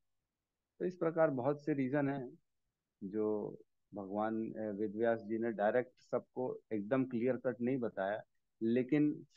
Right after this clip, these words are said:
finally इन्होंने आखिरी में बता दिया भा-, श्रीमद् भागवतम पुराण में कि कृष्ण ही श्रेष्ठ है। Even भगवान के,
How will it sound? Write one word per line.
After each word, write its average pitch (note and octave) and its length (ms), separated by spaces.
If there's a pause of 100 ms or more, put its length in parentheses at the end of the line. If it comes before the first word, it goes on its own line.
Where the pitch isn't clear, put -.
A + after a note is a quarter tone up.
finally D3 360
इन्होंने C3 400
आखिरी A2+ 420
में C3 160
बता A#2 280
दिया A2 380 (100)
भा-, G#2+ 420
श्रीमद् A2+ 360
भागवतम G#2+ 420
पुराण G#2 400
में A#2+ 160 (420)
कि - 80
कृष्ण B2 440
ही A#2+ 200
श्रेष्ठ G#2+ 400 (120)
है। - 60 (1700)
Even F#3+ 280
भगवान D#3 560
के, G3+ 120